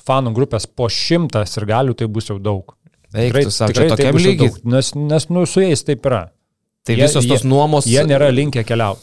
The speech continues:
Speaker 2: visi tie butai išnuomoti, užrezervuoti viešbučiai, kemperiai ir taip toliau, viskas atsišauks dabar?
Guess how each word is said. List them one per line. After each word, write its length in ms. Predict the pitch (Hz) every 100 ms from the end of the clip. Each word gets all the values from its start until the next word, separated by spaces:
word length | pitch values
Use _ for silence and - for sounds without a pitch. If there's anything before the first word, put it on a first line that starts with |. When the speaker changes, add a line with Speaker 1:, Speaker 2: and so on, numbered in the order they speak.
| 110
Speaker 2:
visi 240 | 117 -
tie 140 | 135 120
butai 380 | 98 147 147 139
išnuomoti, 720 | - 131 135 131 127 - 127 123 120 117 110
užrezervuoti 800 | 110 110 113 107 110 117 120 113
viešbučiai, 680 | 117 117 117 117 - 120 113
kemperiai 540 | 127 123 113 117 113 113
ir 20 |
taip 160 | 117
toliau, 240 | - 120 127
viskas 320 | 127 131 127
atsišauks 400 | 117 117 190 202
dabar? 280 | 131 -